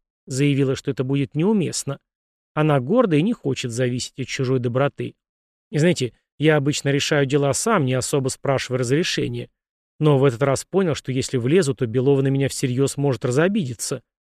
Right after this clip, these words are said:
А мне впервые в жизни важно не делать девушку несчастной».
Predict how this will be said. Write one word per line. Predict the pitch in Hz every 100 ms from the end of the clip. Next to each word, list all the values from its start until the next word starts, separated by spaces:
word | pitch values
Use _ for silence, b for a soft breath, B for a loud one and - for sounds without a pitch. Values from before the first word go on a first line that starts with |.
| _ -
А | 170
мне | 202 254
впервые | - 214 208 208
в | 185
жизни | 170 240 165 135
важно | 160 165 156
не | 156
делать | 151 185 170
девушку | 147 165 160 - 160
несчастной». | 170 - - 135 - 139